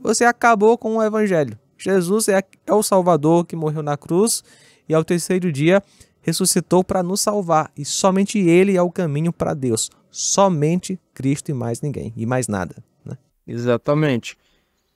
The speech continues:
Speaker 2: E quando nós reafirmamos isso, a gente tá reafirmando o poder do evangelho. É porque o evangelho nada mais é do que a boa nova.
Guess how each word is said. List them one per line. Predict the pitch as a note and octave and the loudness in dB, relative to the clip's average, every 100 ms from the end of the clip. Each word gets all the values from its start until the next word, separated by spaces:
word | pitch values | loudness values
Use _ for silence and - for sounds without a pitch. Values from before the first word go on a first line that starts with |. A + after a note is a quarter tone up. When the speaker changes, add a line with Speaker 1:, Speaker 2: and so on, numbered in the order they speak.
| _ - | _ -8
Speaker 2:
E | C3+ C3 C3 | -6 -4 -6
quando | - F3 F#3 | 0 2 4
nós | F#3+ F3 | 2 2
reafirmamos | E3+ E3+ - D3+ D3+ C#3 B2 A#2 | 2 0 -2 0 0 2 -2 -2
isso, | B2+ G3+ - - A2+ _ _ | -2 -2 -4 -10 -16 _ _
a | A2 | -4
gente | A#2+ D3+ D#3 | -2 -4 -2
tá | F#3 F#3 | 0 2
reafirmando | F#3+ G3 G3+ F#3+ G#3 | 2 2 0 2 0
o | G#3+ | 0
poder | A3 G#3+ | 2 2
do | A3+ | 2
evangelho. | A#3 C4 B3 G3 - _ _ _ _ _ _ _ _ _ _ B2+ | 0 0 0 -2 -4 _ _ _ _ _ _ _ _ _ _ -20
É | |
porque | - C3+ E3+ | -20 -8 0
o | F3+ | 2
evangelho | F3+ G3 F#3 G#3 | 4 2 2 2
nada | B3+ A#3+ G#3+ | 2 2 2
mais | F#3+ F3 D#3+ | 2 2 4
é | F3+ | 2
do | A3 | 0
que | - G#3+ | -2 0
a | E3+ | 0
boa | D3 D3+ C3+ | 0 0 2
nova. | B2 G#2 F#2+ | 0 0 -4